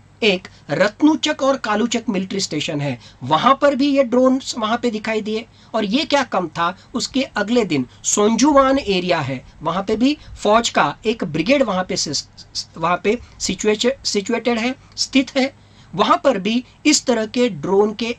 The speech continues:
एक्टिविटीज दिखाई दिए। यानी लगातार पाकिस्तान, आतंकवादी गुट भारत की सुरक्षा व्यवस्था को एक तरीके से ललकार रहे हैं।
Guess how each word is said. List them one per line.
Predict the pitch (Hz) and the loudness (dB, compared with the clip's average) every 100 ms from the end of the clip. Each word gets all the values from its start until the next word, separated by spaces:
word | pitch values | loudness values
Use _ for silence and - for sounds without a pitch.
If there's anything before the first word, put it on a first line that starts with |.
| - | -10
एक्टिविटीज | - - 165 160 160 | -12 -8 -8 -8 -8
दिखाई | 135 120 143 131 | -8 -8 -6 -6
दिए। | 127 123 - - - | -6 -10 -14 -20 -4
यानी | 151 214 170 165 180 - - | 2 2 2 -2 -6 -10 -2
लगातार | 151 190 240 277 - 208 160 131 - _ - - - - - _ _ - | 2 4 4 2 2 2 4 0 -8 _ -20 -20 -20 -20 -20 _ _ -2
पाकिस्तान, | - - 233 - 240 247 254 - - - | -2 0 -4 2 2 4 0 -8 -14 0
आतंकवादी | 165 - 214 214 196 185 180 135 - | 0 2 -2 0 -2 0 -4 -6 0
गुट | 262 247 - _ - - 139 | 0 -2 -20 _ -20 -16 -6
भारत | - 240 285 - | 2 2 2 0
की | 302 302 | 0 0
सुरक्षा | - 247 240 240 - 254 - - - - | 0 0 0 0 2 4 2 -2 -20 -6
व्यवस्था | 147 180 220 - 220 | 0 2 2 2 -2
को | 214 190 143 - | 0 -4 -4 -2
एक | 240 - | -4 0
तरीके | 208 202 202 | -4 -2 -4
से | 247 | -2
ललकार | 220 143 147 - 180 156 | -2 -2 -2 -2 -2 -2
रहे | 143 131 | -4 -4
हैं। | 127 131 | -8 -10